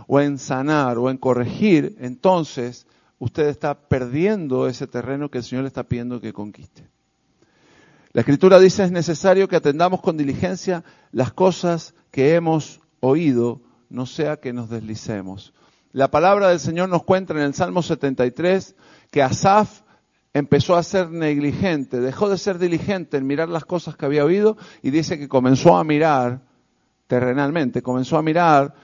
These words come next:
cómo prosperaban los impíos, cómo era esto, cómo era el otro, y dice, "Y por poco deslizaron mis pies". Por poco deslizaron mis pies.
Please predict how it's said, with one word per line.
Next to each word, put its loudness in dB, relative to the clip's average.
cómo 2
prosperaban 0
los -2
impíos, 0
cómo -4
era 4
esto, 0
cómo -4
era -2
el 2
otro, 2
y 4
dice, -2
"Y 0
por 0
poco 2
deslizaron -4
mis -8
pies". -10
Por -2
poco 0
deslizaron -6
mis -8
pies. -10